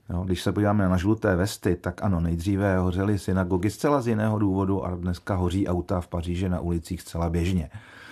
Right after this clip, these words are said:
Takže on tento bonmot, jakkoliv je povrchní, tak možná v té nějaké hloubce platí a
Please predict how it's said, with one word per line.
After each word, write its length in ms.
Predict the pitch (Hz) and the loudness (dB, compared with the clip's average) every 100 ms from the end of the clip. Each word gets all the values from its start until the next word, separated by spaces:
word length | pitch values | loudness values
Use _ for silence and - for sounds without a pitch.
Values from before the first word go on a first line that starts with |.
| - - - _ | -20 -20 -20 _
Takže 360 | 92 82 90 120 | -4 -2 0 -2
on 280 | - 98 95 | 0 -2 0
tento 340 | 104 101 117 | 0 2 0
bonmot, 500 | 95 92 92 104 98 | 2 2 4 2 0
jakkoliv 580 | 92 - - - 95 101 | -2 -4 -10 -2 2 4
je 240 | 101 92 92 | 2 0 -2
povrchní, 600 | - 90 90 - 95 92 | 0 2 2 0 2 2
tak 380 | 90 98 87 - | 2 -2 -4 -4
možná 480 | 85 85 82 90 87 | -2 -2 0 0 0
v 60 | - | -2
té 400 | 95 92 85 87 | 0 2 0 -2
nějaké 540 | 87 82 80 - 92 87 | -4 -4 -4 -4 -2 0
hloubce 440 | 82 80 - 95 | 0 -4 -4 -6
platí 520 | 87 82 - 90 85 | -2 -4 -4 -2 0
a 180 | 82 80 | 0 -4